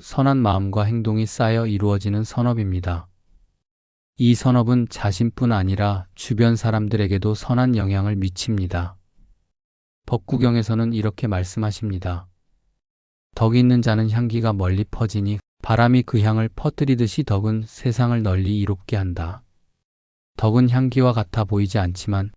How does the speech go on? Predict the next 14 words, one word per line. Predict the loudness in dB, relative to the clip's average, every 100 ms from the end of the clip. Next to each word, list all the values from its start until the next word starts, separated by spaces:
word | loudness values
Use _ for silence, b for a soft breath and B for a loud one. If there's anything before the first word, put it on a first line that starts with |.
| _ _ _
은은하게 | 2 4 4 2 -2
사람들의 | 0 -2 0 0 0
마음에 | 0 0 -2 -4
전해집니다. | -4 -4 -2 -4 -4 -4 -6 -8 -18 _ _ _ _ _ _ _ _ _ _
사람들이 | -4 0 2 4 2 2
기억하는 | 2 0 2 -2 0
것은 | -2 0 -2 -4
물질적인 | -2 -2 0 0 0 0 0 0
것이 | -2 0
아니라 | -2 0 0 -2 -4 -10 _ _ -8
선업으로 | 0 2 4 2
인해 | 2 0 -4
퍼진 | -4 -4 -2 -2
따뜻함입니다. | -2 -4 -4 -2 -2 -2 -4 -4 -6 -8